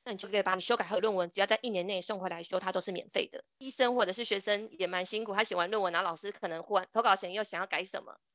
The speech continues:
然后说：“啊，好，又改。” <laughs> 然后我说：“好，没关系，嗯，尽量使用我们，因为我们知道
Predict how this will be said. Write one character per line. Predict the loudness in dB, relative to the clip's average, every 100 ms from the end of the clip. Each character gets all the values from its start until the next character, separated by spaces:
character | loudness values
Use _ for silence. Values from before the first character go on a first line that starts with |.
| _ _
然 | -8 -4
后 |
说 | -2
：“啊， | 0 0 2 0 -2 -6
好， | -4 -2
又 | -2
改。” | -4 -6 -10 _ _
<laughs> | -6
然 | -2
后 | 0
我 |
说 | -2
：“好， | -8
没 | -8
关 | -10
系， | -8 -10 -10 _ _ -8
嗯， | -6 -6 -12 _
尽 | -2
量 | 2 2
使 | 2
用 | 0 2
我 | 2
们， | -2 0
因 | 4
为 |
我 | 4
们 | 2
知 | -4
道 | 0 0